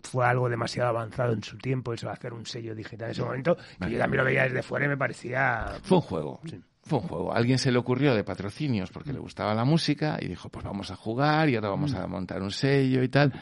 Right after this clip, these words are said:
Speaker 2: Pero claro, el que manejaba el juego, pues también teni-, quería controlar el juego.
Speaker 1: Ujú.
Speaker 2: Entonces, yo, la, la interlocución que tenía allí dentro, salvo, bueno, hombre,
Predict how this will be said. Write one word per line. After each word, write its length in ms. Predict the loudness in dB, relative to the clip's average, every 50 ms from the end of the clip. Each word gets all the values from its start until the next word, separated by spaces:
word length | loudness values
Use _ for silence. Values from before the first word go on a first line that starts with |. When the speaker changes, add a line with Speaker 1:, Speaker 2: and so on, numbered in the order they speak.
| -14 -18 -20 -18 -18 -16 -16 -14 -14 -14 -16 -18 _ _
Speaker 2:
Pero 160 | 2 4 6
claro, 240 | 8 8 6 6 6
el 160 | 2 0 2
que 120 | 2 0
manejaba 1400 | 0 0 -2 -2 -4 -4 -4 0 2 4 4 4 4 4 2 0 -2 -2 -4 -4 -4 -4 -6 -6 -6 -8 -8 -8 -8 -6
el 120 | -6 -6 -6
juego, 520 | -2 6 6 8 8 8 6 6 4 2
pues 120 | 0 -2 -4
también 260 | -2 -4 -2 -2 -2
teni-, 220 | -2 -4 -4 -4
quería 260 | -4 -2 0 0 0 2
controlar 500 | 2 0 0 2 0 -2 -2 -2 -4 -8
el 80 | -10 -12
juego. 400 | -2 2 2 2 2 0 -4 -6
Speaker 1:
Ujú. 200 | -4 -4 -2 -2 -4 -6 -10 -14 -18 -18 -18 -20 -20 -20 -18
Speaker 2:
Entonces, 360 | -16 -12 -8 -6 -6 -6 -6 -8
yo, 300 | 0 4 6 6 6 6
la, 300 | 6 6 6 6 6 4
la 200 | 2 2 2 4
interlocución 1000 | 4 4 2 2 2 2 2 2 0 -4 -4 2 4 6 8 8 8 6 6 4 4
que 120 | 2 0
tenía 400 | 2 2 4 4 4 4 4 4
allí 180 | 4 4 4 6
dentro, 380 | 6 6 6 6 4 2 -2
salvo, 440 | -2 -4 -8 -10 -10 -10 -12 -14 -10
bueno, 220 | -8 -8 -8 -8 -12 -18 _ _ _ -18
hombre, 220 | -16 -14 -14 -16